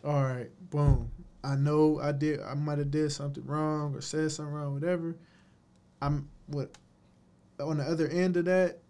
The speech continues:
you know, don't make it happen again. And it's just like, all right, hold yourself on that. You gotta stand on business. Like, you got to, because if you don't, what do you stand for?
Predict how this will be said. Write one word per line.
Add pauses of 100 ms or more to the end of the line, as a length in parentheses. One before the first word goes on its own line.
(340)
you
know,
don't
make
it
happen
again. (540)
And (120)
it's
just
like,
all
right, (340)
hold
yourself
on
that.
You
gotta
stand
on
business.
Like, (720)
you
got
to,
because
if
you
don't, (420)
what
do
you
stand
for?